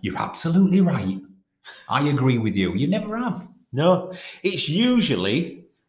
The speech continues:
Speaker 2: the, it's the precursor, if you like, the, the, the workplace version of somebody saying something inflammatory on the internet and then putting "lol" afterwards. <laughs> Yeah? So it's like,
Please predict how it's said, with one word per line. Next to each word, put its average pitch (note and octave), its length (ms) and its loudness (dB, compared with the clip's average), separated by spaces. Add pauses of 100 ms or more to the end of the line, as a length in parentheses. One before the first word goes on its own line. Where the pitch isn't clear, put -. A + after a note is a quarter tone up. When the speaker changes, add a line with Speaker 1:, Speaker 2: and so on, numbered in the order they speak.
Speaker 2:
the, D3+ 520 2
it's D#3 240 -4
the C#3 80 -2
precursor, G3 800 2
if - 140 -6
you A#2 80 -2
like, G#2 260 -2
the, B2+ 240 0 (280)
the, C3+ 280 4
the C3+ 80 2
workplace E3+ 840 2
version A#2+ 840 0 (360)
of C3 120 -2
somebody F#3+ 360 2
saying D#3 400 -2
something C#3+ 360 -2
inflammatory C3+ 760 -2
on G#2+ 160 0
the A2+ 220 2
internet C3 600 -2 (180)
and A#2 100 0
then C3 160 4
putting A#2+ 300 0
"lol" B2 380 6
afterwards. A2+ 680 -2 (220)
<laughs> - 100 -6 (560)
Yeah? E3 360 4 (600)
So F#3 280 6
it's D#3 140 4
like, D3+ 200 2